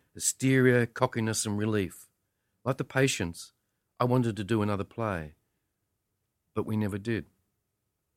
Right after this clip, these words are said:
Someone who saw the first production of Cosy complained that I was mocking the patients. Certainly, I didn't set out to do that.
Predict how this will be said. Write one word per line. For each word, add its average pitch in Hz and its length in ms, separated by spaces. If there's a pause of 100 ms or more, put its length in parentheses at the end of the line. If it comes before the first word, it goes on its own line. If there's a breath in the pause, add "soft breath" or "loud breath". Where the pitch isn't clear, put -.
(800)
Someone 190 300
who 160 100
saw 135 200
the 120 60
first 120 320
production 107 340
of - 60
Cosy 98 280
complained 110 500
that 95 80
I 95 40
was 90 120
mocking 95 280
the 82 60
patients. 95 600 (840)
Certainly, 113 480
I 90 160
didn't 107 240
set 104 280
out 98 140
to - 80
do 110 260
that. 73 260